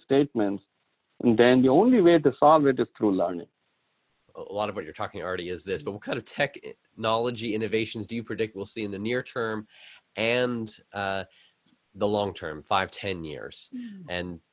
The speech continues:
Speaker 2: probably around maybe it's specifically the innovations that will happen using, uh, edge computing?
Speaker 1: Yeah. So, um, it's, it's a, it's a fascinating question, and one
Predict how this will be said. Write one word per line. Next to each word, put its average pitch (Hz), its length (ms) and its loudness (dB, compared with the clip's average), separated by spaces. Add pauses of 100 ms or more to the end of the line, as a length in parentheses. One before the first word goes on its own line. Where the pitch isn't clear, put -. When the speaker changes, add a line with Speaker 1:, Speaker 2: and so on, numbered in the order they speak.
(140)
Speaker 2:
probably 95 340 -4
around 95 640 -2
maybe 101 260 -6
it's 87 260 -12
specifically 101 460 -6
the 101 120 -4
innovations 98 400 -4
that - 80 -8
will 87 100 -10
happen 82 520 -6 (260)
using, 98 680 -6 (360)
uh, 80 240 -16
edge 87 200 -12
computing? 82 540 -14 (1600)
Speaker 1:
Yeah. 107 320 8 (480)
So, 147 320 6 (100)
um, 123 320 6 (560)
it's, - 200 -8
it's 131 180 -2
a, 123 260 4
it's 120 120 -6
a 120 80 0
fascinating 151 760 4
question, 110 680 0 (100)
and 104 280 2
one 120 580 4